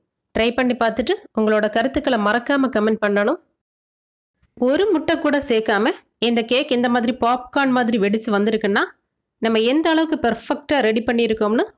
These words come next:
உங்களுக்கு புரிஞ்சிருக்கும். வெளியே நல்ல கிறிஸ்பியாவும் உள்பக்கம் நல்ல சாஃப்டாவும் இருக்கும். இந்த கேக் இதே போல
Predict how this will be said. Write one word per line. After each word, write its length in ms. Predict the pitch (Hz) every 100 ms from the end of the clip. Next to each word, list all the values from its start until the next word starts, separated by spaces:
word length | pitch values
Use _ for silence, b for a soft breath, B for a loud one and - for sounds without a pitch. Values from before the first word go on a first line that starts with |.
| -
உங்களுக்கு 340 | 220 214 208
புரிஞ்சிருக்கும். 640 | 214 226 233 208 202 294 370 _ _ _ _ _
வெளியே 320 | 208 226 277 277
நல்ல 220 | 247 247
கிறிஸ்பியாவும் 720 | 247 220 220 - 262 254 392 - _ -
உள்பக்கம் 560 | 240 330 330 302 339 440 _ _ -
நல்ல 200 | 226 233
சாஃப்டாவும் 640 | - 240 240 - 262 247
இருக்கும். 340 | 196 196 302 370 - _ _ _ _ -
இந்த 180 | 269 269
கேக் 320 | 262 302 -
இதே 200 | 294 302
போல 200 | 311 262